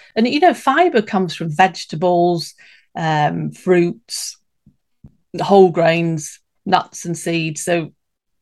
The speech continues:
I think y-, you just have to have an awareness of what is on your plate. You do not just, just filling it full of potatoes. And there's nothing wrong with potatoes, but, you know, you need a balance on the plate.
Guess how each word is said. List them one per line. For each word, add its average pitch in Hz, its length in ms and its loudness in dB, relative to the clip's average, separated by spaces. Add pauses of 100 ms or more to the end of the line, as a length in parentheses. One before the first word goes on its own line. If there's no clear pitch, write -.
(680)
I - 20 -6
think 415 320 0
y-, 277 80 -4
you 277 260 0
just - 200 -4
have - 160 -4
to - 60 -6
have 220 100 -2
an 190 100 0
awareness 214 800 2
of 156 120 -6
what 170 280 0
is 156 140 -4
on 156 180 -2
your 151 100 -2
plate. - 640 -4 (1300)
You 202 80 -8
do 208 120 4
not 226 280 2
just, - 320 -4
just 226 200 2
filling 226 360 6
it 190 180 2
full 196 200 4
of 175 120 0
potatoes. 180 800 2
And 196 120 -4
there's 311 180 0
nothing 392 240 4
wrong 359 200 4
with 247 160 0
potatoes, 190 680 -2
but, 196 160 -4
you 240 120 -2
know, 247 80 -2
you 233 200 2
need 269 260 2
a 208 60 4
balance 220 720 -2
on 151 120 -4
the 151 80 -8
plate. - 400 -10